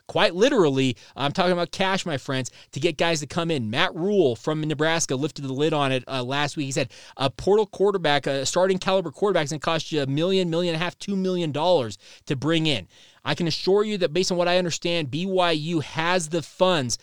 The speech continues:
to get the right guys into place if it, if it comes down to needing the dollars and cents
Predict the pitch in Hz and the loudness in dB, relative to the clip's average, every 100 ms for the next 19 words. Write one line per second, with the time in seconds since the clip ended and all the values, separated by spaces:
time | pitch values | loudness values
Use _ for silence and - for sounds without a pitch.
0 | - - - 160 131 175 - 135 139 175 | -12 -16 -4 -4 0 0 0 -2 0 0
1 | 151 165 165 147 - 160 - - 165 143 | 0 0 0 0 -2 -4 -4 0 0 0
2 | - 135 135 147 139 131 180 156 113 147 | -2 -6 -4 -4 -4 -4 -2 -2 -2 -2
3 | 156 143 - 143 147 151 135 120 139 151 | -2 -2 -4 -4 -2 -2 -2 0 0 2
4 | 143 123 120 - 160 135 - | 2 0 -4 -4 -4 -4 -8